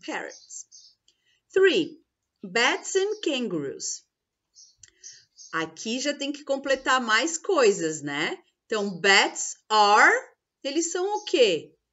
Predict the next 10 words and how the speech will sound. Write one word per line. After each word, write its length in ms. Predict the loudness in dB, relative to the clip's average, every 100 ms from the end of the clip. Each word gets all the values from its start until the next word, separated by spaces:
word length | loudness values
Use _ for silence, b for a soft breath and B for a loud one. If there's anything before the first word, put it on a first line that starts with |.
| _ _ _ _ _ _ _ _ _
Quicker, 640 | 2 2 2 0 0 -2 -4
quieter, 580 | -2 0 0 0 -2 -2
smaller... 760 | -4 -6 -2 0 0 -2 -4 -6
o 240 | -10 -12
que 120 | -14
que 120 | -12 -10
eles 200 | -10 -10
são? 380 | -8 -10 -12 _ _ B B B _ _ -4
Smaller. 800 | -2 -2 0 2 4 4 0 -2 -12 _ _ _ _ -20 _ _ _ _ -20 -6
Um, 480 | -2 0 0 -2 -8